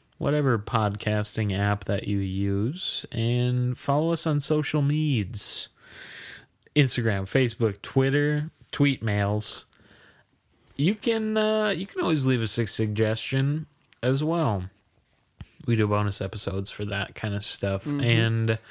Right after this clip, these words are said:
Speaker 1: we'd like to know your thoughts on these albums. So what do you think, people?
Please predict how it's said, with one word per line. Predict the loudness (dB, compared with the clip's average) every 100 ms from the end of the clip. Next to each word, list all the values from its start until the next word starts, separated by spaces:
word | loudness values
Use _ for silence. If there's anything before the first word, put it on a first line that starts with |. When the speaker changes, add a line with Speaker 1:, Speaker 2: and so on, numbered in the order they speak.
| -20 -20 -20 -20 -20 -2
Speaker 1:
we'd | 0 2
like | 0 2
to | 2
know | 2
your | 2 0
thoughts | 0 0 0 -2
on | -2 -2
these | -2 0
albums. | -2 -2 -2 -4 -6 -8 -8 -8 -10 -16 -20 _ _
So | -18 -8 -4 -2
what | 0 0
do | 2
you | 0
think, | -2 -2 0 0 0 -4 -10 -16 _
people? | -4 -2 0 -2 -2 -4 -6